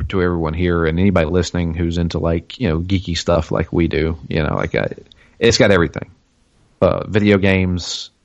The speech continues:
uh, old school Dungeons and Dragons stuff, um, uh, futuristic, uh, virtual reality world stuff.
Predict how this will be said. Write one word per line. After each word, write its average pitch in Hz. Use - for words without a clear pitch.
uh, 50
old 101
school 104
Dungeons 98
and 85
Dragons 90
stuff, 92
um, 78
uh, 82
futuristic, -
uh, 58
virtual 98
reality 98
world 104
stuff. 104